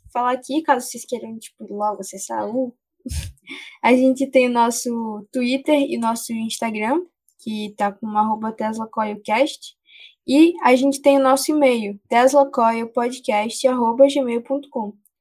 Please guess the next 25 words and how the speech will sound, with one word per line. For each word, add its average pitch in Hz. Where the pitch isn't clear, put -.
Inclusive, 247
daqui 214
a 226
pouco, 226
se -
você 240
escutou 262
aqui, -
até 233
aqui, 247
continua 254
escutando 294
mais 277
um 262
pouquinho 254
que 254
eu 233
vou 233
falar 240
uma 233
coisa 240
pra 233
você, 247
ouvinte. 202
<laughs> -